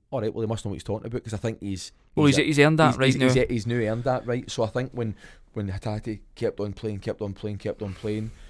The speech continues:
Speaker 1: and Maeda kept on playing, kept on playing, a lot of Celtic fans were going,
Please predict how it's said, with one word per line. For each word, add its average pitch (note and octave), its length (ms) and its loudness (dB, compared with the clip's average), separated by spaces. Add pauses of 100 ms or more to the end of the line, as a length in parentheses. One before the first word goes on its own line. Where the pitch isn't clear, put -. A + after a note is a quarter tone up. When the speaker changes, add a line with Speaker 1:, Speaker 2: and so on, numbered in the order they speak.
(260)
Speaker 1:
and G2 120 -6
Maeda G#2+ 380 -4
kept A#2 220 -4
on A#2 80 -8
playing, A2+ 260 -10
kept - 220 -6
on A#2 100 -8
playing, A2 220 -8
a G#2 40 -4
lot A2+ 160 -2
of A2 80 -8
Celtic G2+ 280 -10
fans G#2 220 -10
were G2 80 -8
going, G2 240 -6